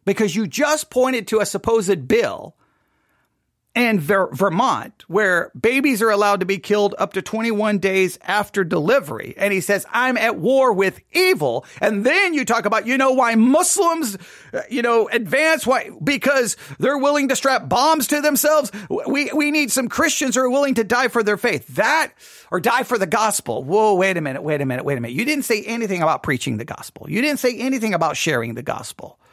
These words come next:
You just talked about fighting evil.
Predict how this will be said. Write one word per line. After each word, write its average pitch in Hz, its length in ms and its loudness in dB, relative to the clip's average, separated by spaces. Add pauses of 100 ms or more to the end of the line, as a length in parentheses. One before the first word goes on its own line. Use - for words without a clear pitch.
(500)
You 247 420 2
just - 560 0 (540)
talked 240 320 0
about 208 240 2
fighting 220 840 0 (1120)
evil. 269 760 0